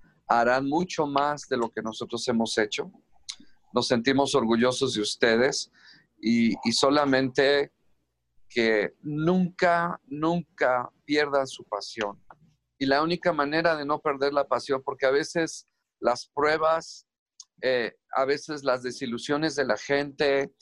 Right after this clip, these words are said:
y todo esto no es que la gente s-, tenga problemas, o sea, sí los tiene,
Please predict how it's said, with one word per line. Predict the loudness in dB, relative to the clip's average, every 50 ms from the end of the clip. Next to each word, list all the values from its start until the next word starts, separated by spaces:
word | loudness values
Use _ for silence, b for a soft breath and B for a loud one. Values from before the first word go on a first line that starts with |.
| b b b b b
y | -6 -2 0
todo | 2 2 4 4 4 2
esto | 2 0 0 -2 0
no | 2 2 2
es | 0 0 0
que | 0 2
la | 2 2 0
gente | 0 -2 -4 -4 -4 -4 -2 -2 -2
s-, | -4 -6 -10 -12 -14 -6 0
tenga | 0 0 2 2 0 0 0
problemas, | -2 -4 -2 0 0 0 0 2 0 -2 -4 -4 -6
o | -6
sea, | -2 -2 -2
sí | -2 0 0
los | 0 0 0 -2 -4
tiene, | -2 -2 -2 -2 -4 -8 -10